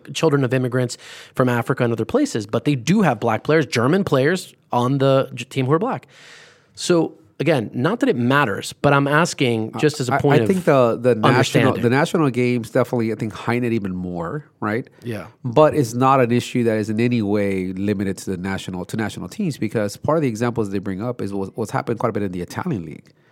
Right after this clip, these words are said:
Speaker 2: right? Where black players who play in the Italian leagues have been abused specifically with this kind of racism,
Speaker 1: Sure.
Speaker 2: right? So some of these examples talk about throwing bananas at players. That's not, if I recall correctly, those are not international games. Those are not
Speaker 1: Yeah,
Speaker 2: like,
Speaker 1: those are,
Speaker 2: like,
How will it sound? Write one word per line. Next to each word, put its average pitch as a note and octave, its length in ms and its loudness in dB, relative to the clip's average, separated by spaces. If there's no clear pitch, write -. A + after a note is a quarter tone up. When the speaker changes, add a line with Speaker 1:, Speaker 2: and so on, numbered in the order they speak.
Speaker 2:
right? G2 280 -4
Where G#2+ 280 0
black A#2 440 0
players A2 420 0
who A2 80 -10
play E3+ 360 0
in F3+ 60 -2
the C3 120 0
Italian F2+ 420 -6
leagues E2+ 200 -10
have G2+ 220 -4
been F#2+ 220 -6
abused F#2+ 600 -6
specifically F2+ 1000 -12
with - 260 -16
this G#2 140 -6
kind G2 160 -4
of F2 40 -6
racism, F#2+ 420 -6
Speaker 1:
Sure. - 160 -4
Speaker 2:
right? B2+ 40 0
So B2+ 80 -4
some D3+ 140 2
of D#3+ 80 2
these C#3 40 0
examples B2+ 360 0
talk B2+ 80 2
about G#2+ 180 -2
throwing A2+ 220 2
bananas G2+ 360 -6
at F#2 100 -6
players. A#2+ 260 -2
That's D3+ 180 0
not, F#3+ 320 -2
if - 120 -2
I D3+ 40 4
recall C#3+ 460 2
correctly, A2+ 340 -2
those - 80 -6
are C3+ 80 2
not C#3 160 0
international G2+ 600 -6
games. F#2+ 340 -10
Those C#3+ 100 2
are C3+ 80 6
not C3 120 4
Speaker 1:
Yeah, A#2+ 100 4
Speaker 2:
like, G#2+ 100 0
Speaker 1:
those A#2 140 -4
are, A#2 80 2
Speaker 2:
like, A2 140 -2